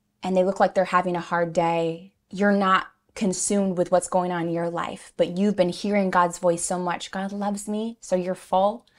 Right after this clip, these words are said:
And God loves his people. He loves his people. And he wants me more than any-, anything to love his people.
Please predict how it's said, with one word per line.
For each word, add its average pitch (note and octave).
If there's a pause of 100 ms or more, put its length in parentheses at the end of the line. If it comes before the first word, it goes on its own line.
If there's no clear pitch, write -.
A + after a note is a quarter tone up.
(320)
And F#3+
God G#3
loves G#3
his G#3+
people. F#3
He G3+
loves G#3
his G#3
people. F#3+
And G3+
he A#3+
wants -
me A3
more G3+
than F#3
any-, G3+
anything G#3
to F#3+
love F#3
his F#3
people. -